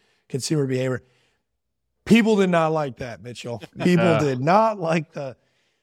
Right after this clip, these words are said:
Speaker 1: they were like, "You're suggesting this and you're suggesting that, and this is suggestive of a number of, you know, terrible things."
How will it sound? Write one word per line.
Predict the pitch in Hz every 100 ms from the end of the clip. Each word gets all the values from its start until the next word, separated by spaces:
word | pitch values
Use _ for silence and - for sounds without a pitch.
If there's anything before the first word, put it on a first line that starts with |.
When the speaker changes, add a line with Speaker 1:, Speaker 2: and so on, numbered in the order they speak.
| _
Speaker 1:
they | 190 208
were | 214
like, | 208 180 156
"You're | 214 277
suggesting | - 226 165 220 208 - 180 160
this | 170 185 175
and | 165
you're | 170 180
suggesting | - 151 139 165 - 156 147
that, | 151 156
and | 151
this | 151 -
is | 135
suggestive | - 123 151 143 - 135
of | 135 127
a |
number | 139 143 139 131
of, | 117 - _ _
you | -
know, | 123
terrible | 107 - 151 139 127
things." | - 131 127 127